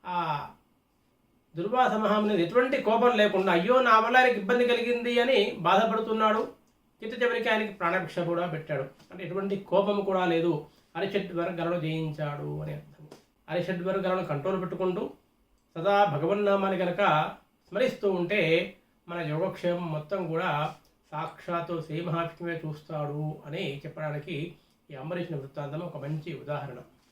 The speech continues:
ఈ అధ్యాయంతో ఈ అంబరీషుని వృత్తాంతం పూర్తవుతుంది. తర్వాత అధ్యాయంలో కేదారేశ్వర వ్రత మహత్యం గురించి మనము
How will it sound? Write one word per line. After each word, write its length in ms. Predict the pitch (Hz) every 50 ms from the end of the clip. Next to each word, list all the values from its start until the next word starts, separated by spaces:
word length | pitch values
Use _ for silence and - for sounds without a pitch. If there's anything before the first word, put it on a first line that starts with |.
| _ _ _ _ _ - 170
ఈ 40 |
అధ్యాయంతో 680 | 147 135 143 156 175 196 185 175 165 151 165 160 151 151
ఈ 680 | 214 208 156 151 175 - - _ _ _ _ _ 180 156
అంబరీషుని 360 | 147 151 160 170 165 165 156 143
వృత్తాంతం 360 | 131 135 - 156 151 156 147
పూర్తవుతుంది. 680 | - - 147 147 - 165 160 160 165 165 165 202 - - - _ _ _ _ _ _ _ _ _ _ _ _ -
తర్వాత 320 | 160 156 151 151 151 151 143
అధ్యాయంలో 640 | 139 143 143 151 151 147 147 147 165 160 139 143 - - _ _ _ _ _ _ _ _ _
కేదారేశ్వర 760 | 160 156 170 175 196 196 196 196 190 196 185 - - 190 190
వ్రత 200 | 170 160 151 170
మహత్యం 480 | 165 160 139 143 - - 156 147 143 143
గురించి 240 | 147 147 139 -
మనము 360 | 143 143 139 160 190 165 131